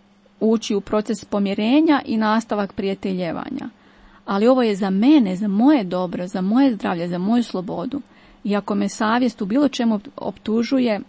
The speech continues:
u tom odnosu zbog te uvrede i ljutnje što ta osoba prema meni tako postupa, onda se mogu jednostavno pokajati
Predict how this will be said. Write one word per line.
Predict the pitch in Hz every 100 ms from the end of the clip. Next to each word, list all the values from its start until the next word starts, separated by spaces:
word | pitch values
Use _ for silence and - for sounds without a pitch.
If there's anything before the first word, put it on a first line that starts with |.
| -
u | 208
tom | 220 185
odnosu | 180 226 247 262 202
zbog | 190 190
te | -
uvrede | 196 240 214 190
i | 185
ljutnje | 202 247 294 202
što | 185 196
ta | - 185
osoba | 180 208 247 185
prema | - 190
meni | 202 202
tako | 190 196 208
postupa, | 185 220 - 294 254 214 - - - -
onda | 240 240
se | - 202
mogu | 196 196 202 185 - -
jednostavno | 196 185 - 190 185 185
pokajati | - 180 - - 208 - 233